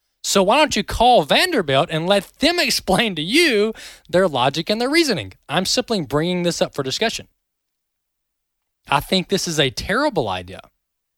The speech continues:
I think discriminating against people for not having this shot is ridiculous. And I think it doesn't add up. You start adding things up, and what makes sense,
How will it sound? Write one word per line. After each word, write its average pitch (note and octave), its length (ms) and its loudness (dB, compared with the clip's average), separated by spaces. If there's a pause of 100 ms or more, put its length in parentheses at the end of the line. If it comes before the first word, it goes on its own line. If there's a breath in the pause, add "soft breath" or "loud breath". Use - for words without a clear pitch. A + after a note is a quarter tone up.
(760)
I C3+ 140 0
think F3 300 -4
discriminating F#3+ 1040 -2 (1700)
against F3 460 -2
people D#3 340 -4
for E3+ 240 -4
not F3 360 0
having F#3+ 460 -2
this A#2+ 180 -6
shot A3 580 -2 (1120)
is F3+ 200 0
ridiculous. A#3+ 840 -2 (120)
And D3+ 100 -2
I F3 80 0
think - 260 -6
it B2 200 -8
doesn't C#3 400 -2
add F3+ 220 2
up. C#4 220 0
You A#2+ 120 -12
start F3 340 -4
adding G3+ 340 0
things C4 300 -4
up, A#2+ 240 0
and C3+ 160 -6
what D3+ 220 -4
makes C#3 360 -4
sense, - 760 -4